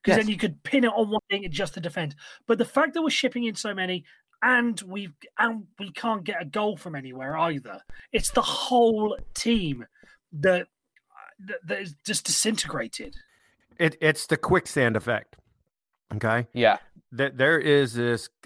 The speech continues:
Speaker 3: uh, Keanu Reeves movie. I, uh, I'm not an American football fan, so I forget the name of the football movie. But basically, the coach goes in and says, "It's the quicksand effect." Okay. One thing goes wrong,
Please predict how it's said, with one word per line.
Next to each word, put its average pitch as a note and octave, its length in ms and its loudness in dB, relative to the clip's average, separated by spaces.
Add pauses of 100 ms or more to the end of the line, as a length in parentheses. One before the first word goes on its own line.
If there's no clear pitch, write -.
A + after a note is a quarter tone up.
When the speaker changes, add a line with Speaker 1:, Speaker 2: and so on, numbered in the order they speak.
(100)
Speaker 3:
uh, G#2+ 140 -8
Keanu C3 420 -4
Reeves A#2 400 -6
movie. A2 600 -4 (100)
I, G#2+ 380 -6 (100)
uh, G#2 320 -8
I'm A2 180 -4
not G#2+ 160 -2
an G#2 80 -2
American G#2 300 -4
football G2+ 340 -4
fan, G2+ 420 -4
so - 160 -6
I F#2+ 100 -2
forget G2+ 280 -6
the G#2 100 -2
name G2 200 -2
of G2 80 -4
the G2+ 60 -6
football G#2+ 400 -4
movie. G2+ 300 -4
But A2+ 200 -4
basically, A#2 500 0 (640)
the B2+ 80 0
coach C#3+ 320 2
goes A#2+ 300 4
in A#2 380 4 (380)
and A#2 140 -4
says, G#2+ 500 0
"It's - 220 -8
the - 80 -6
quicksand A#2 460 0
effect." F#2+ 320 -6
Okay. A#2 300 -2 (840)
One B2 260 2
thing C#3 160 4
goes C3 240 2
wrong, G#2+ 360 2